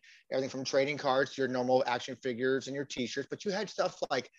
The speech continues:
you know, bobblehead type stuff, and you had, um, hot rods and miniature cars and stuff like that. You had, um,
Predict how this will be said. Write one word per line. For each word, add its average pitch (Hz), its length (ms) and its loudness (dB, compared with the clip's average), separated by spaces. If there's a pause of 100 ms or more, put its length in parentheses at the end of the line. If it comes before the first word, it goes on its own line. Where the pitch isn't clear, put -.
(300)
you 147 120 -4
know, 127 440 2
bobblehead 151 560 4
type 117 280 0
stuff, 107 480 0
and 117 120 -4
you 120 80 -2
had, 113 520 -2
um, 113 360 0 (240)
hot - 380 2
rods 110 560 4
and 123 120 -2
miniature 156 380 -2
cars 160 560 4 (100)
and 117 100 -8
stuff 123 220 -4
like 113 200 -2
that. 110 240 0
You 113 80 -2
had, 113 360 2 (540)
um, 113 600 2